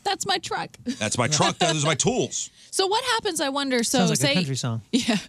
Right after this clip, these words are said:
Speaker 1: You, say your truck got stolen. You filed a claim for, 'cause your truck disappeared. Can you just get it back?
Speaker 2: I would think. I
Speaker 3: I
Speaker 2: would
Speaker 3: guess,
Speaker 2: think if you have the
Speaker 3: yeah.
Speaker 2: paperwork.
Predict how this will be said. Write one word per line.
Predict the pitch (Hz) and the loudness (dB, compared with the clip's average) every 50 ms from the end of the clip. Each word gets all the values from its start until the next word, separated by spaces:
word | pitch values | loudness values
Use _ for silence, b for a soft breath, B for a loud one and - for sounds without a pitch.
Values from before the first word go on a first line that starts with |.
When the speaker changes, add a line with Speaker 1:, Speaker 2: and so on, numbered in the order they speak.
| _ _ - | _ _ -4
Speaker 1:
You, | - 277 190 262 254 254 - - | -4 -2 0 0 0 0 0 -2
say | - - 285 262 | 0 2 2 2
your | 285 277 254 - 233 240 233 | 2 2 2 2 2 2 2
truck | - - 262 254 - | 2 2 0 0 0
got | - 233 208 208 | 0 0 0 0
stolen. | - - - 214 202 180 175 170 175 202 226 B B B B B B 220 208 B - | 0 2 2 2 4 4 4 4 2 2 0 B B B B B B -12 -10 B 0
You | 196 185 202 208 202 196 196 190 185 180 170 - | 2 4 4 4 4 4 4 4 4 2 0 -2
filed | - - - 220 226 233 233 | -4 0 0 2 2 2 0
a | 226 | 0
claim | - - 233 208 196 185 185 185 190 208 - b b b b b b b b b b _ _ - 214 | 2 2 2 4 4 4 4 2 2 0 -2 b b b b b b b b b b _ _ -10 -2
for, | - 214 208 196 - - - - | 0 2 2 2 0 -4 -6 -2
'cause | - 214 175 170 | 0 0 0 2
your | 185 190 180 - - - | 0 0 0 0 -2 -2
truck | - - 214 208 - | 0 0 0 0 0
disappeared. | - 214 190 - 190 - - 294 294 220 170 175 196 240 - - _ _ _ _ _ _ _ _ _ _ _ _ _ _ - | 0 0 2 0 -2 -2 0 0 2 2 2 2 0 -4 -6 -10 _ _ _ _ _ _ _ _ _ _ _ _ _ _ 0
Can | - 233 | 2 2
you | 233 233 | 2 2
just | 226 247 - | 2 0 0
get | - 233 226 | 0 0 0
it | 208 | 0
back? | - 156 110 127 - - - - - _ _ _ _ _ _ _ _ _ _ - - - - - | 2 2 0 0 -2 -6 -10 -18 -20 _ _ _ _ _ _ _ _ _ _ -16 -16 -8 -2 0
Speaker 2:
I | 151 262 | 0 0
would | 359 196 | 0 -2
think. | - - 262 285 247 - - - - - _ _ _ _ _ _ _ _ _ - - | 0 0 0 0 -2 -4 -8 -14 -18 -20 _ _ _ _ _ _ _ _ _ -8 -4
I | 123 | -2
Speaker 3:
I | 135 | 0
Speaker 2:
would | 160 | 0
Speaker 3:
guess, | 175 - | 0 0
Speaker 2:
think | - - | 0 0
if | - - | 0 0
you | 160 151 | -2 -2
have | 139 131 | 0 0
the | 190 | 0
Speaker 3:
yeah. | 202 160 120 104 - | 0 0 -4 -6 -8
Speaker 2:
paperwork. | - 127 156 | -6 -6 -4